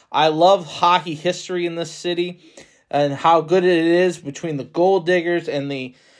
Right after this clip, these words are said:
and the Hornets and the Mercury. This year, we're honoring the last championship in hockey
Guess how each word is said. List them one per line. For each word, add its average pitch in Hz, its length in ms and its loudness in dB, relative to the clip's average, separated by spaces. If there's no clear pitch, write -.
and 127 220 -2
the 123 160 -6
Hornets 202 640 0
and 131 80 -8
the 131 80 -6
Mercury. 190 480 -2
This 190 340 0
year, 196 160 0
we're 175 180 0
honoring 196 380 0
the 160 140 2
last 170 600 0
championship 214 1080 -4
in 170 160 -4
hockey 269 920 -4